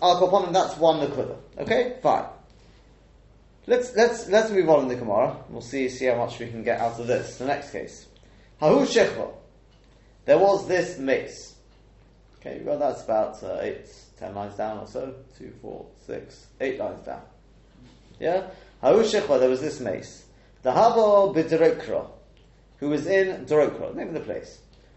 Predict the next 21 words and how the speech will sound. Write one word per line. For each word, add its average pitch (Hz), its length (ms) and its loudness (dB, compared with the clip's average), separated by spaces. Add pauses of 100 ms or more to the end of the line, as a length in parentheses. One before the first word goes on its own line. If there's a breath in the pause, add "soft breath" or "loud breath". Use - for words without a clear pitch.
(140 soft breath)
Sholo 247 360 4
Rav 170 140 8
Nachman 180 280 2
bar 131 120 6
Yitzchak, 160 480 2
and 127 60 -4
Rav 120 120 0
Nachman 214 220 0
bar 135 100 -2
Yitzchak, 156 380 -4
he 139 80 -6
was 113 120 -8
matir, 240 720 4 (1300 soft breath)
La'afuke 170 720 0
Lekarmelis, 104 600 -2
to - 60 -20
take 151 160 -2
him 170 140 -6
out 185 540 0
to 180 240 -2
a 240 400 2